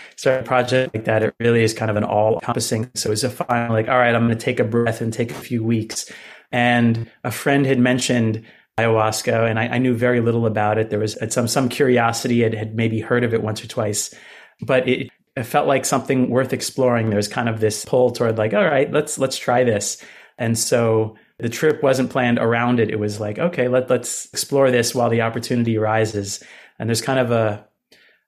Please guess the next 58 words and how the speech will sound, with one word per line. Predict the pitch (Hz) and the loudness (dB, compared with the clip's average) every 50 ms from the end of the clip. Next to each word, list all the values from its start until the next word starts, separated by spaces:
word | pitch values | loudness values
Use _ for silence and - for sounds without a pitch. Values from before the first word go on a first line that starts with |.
| _ _ - | _ _ -4
a | 143 135 | -2 0
weird | 127 156 160 165 165 | 2 2 2 2 2
mystery | 139 143 147 - - - 139 131 127 120 117 | 2 2 2 0 -2 -2 -2 0 2 2 2
in | 110 | 2
how | 113 - - 120 117 117 117 117 117 117 | 0 -2 -2 -2 0 0 2 0 0 0
the | - 113 | -2 -4
plants | 113 - - 123 117 117 117 117 - - - - - | -4 -4 -2 -2 0 0 -2 -4 -6 -8 -12 -10 -6
like | 127 120 117 117 117 - | -4 -2 -2 -2 -2 -2
that | 120 110 110 - - _ - | -2 -2 -2 -4 -8 _ -10
can | - 127 120 | -6 -6 -6
come | 117 - - 139 131 123 | -4 -2 -2 -2 -2 -2
to | - - 131 | -4 -4 -2
you | 127 123 117 117 117 123 | 0 2 2 2 0 -2
when | 113 113 117 123 123 123 | -2 -2 0 0 2 2
you're | 120 117 | 2 2
ready | 110 113 113 117 117 | 2 2 2 0 0
for | 113 - 123 110 107 | -2 0 0 0 0
them. | 101 101 101 101 | 0 -2 -2 -2
You | 104 | -2
know, | 104 107 107 | -2 -2 -2
if, | 107 - - - - - - - | -4 -4 -8 -16 -20 -20 -18 -12
if | - - | -6 -4
someone | - 135 139 139 127 | -2 0 2 2 2
had | 123 | 4
mentioned | 120 123 120 120 - 123 120 | 2 2 2 2 0 0 2
ayahuasca | 113 113 113 113 113 117 113 - - | 2 2 2 2 0 0 0 -2 -2
to | 120 117 | 0 0
me | 110 113 110 107 107 107 104 - - - _ _ - | 0 0 0 -2 -2 -4 -6 -10 -14 -20 _ _ -14
a | 117 | -6
few | - 147 143 | -2 0 0
years | 139 135 131 127 110 120 | 2 2 2 0 0 2
earlier, | 127 120 123 123 123 117 113 113 | 2 2 2 2 2 2 2 2
it | 117 117 113 | 0 0 2
would | 123 123 120 | 2 2 2
have | 120 | 2
just | 117 117 113 - | 0 -2 -4 -4
gone | - 120 113 110 | -4 -4 -2 -2
right | 113 113 113 117 | 0 0 0 0
over | 110 107 117 | 0 0 0
my | 110 110 110 | 0 0 -2
head. | 104 101 113 110 107 107 | -2 -2 -4 -2 -2 -2
It, | 107 - 107 | -2 -4 -4
it | 107 | -4
wouldn't, | 107 117 113 117 117 - | -2 -2 0 0 0 0
wouldn't | 135 139 139 | 0 0 0
have | 123 120 | 0 0
entered | 127 131 123 143 139 123 120 | 0 0 0 0 0 2 2
one | 123 127 123 127 | 2 2 2 2
ear | 131 123 123 123 120 120 | 2 2 2 2 2 2
and, | 113 110 117 123 | 2 2 2 0
<laughs> | 120 117 - - | 0 0 0 0
and | 185 165 - - - 160 143 | 0 0 0 -2 -2 0 0
remained | 139 139 131 131 127 131 131 127 123 | 2 2 2 2 2 2 2 2 2
there. | 117 107 101 101 | 2 2 0 0
So | - - 117 113 | -2 0 0 0
it | 117 120 | 0 0
really | 123 120 120 120 120 120 | 0 0 0 0 0 0
is, | 113 113 | -2 -4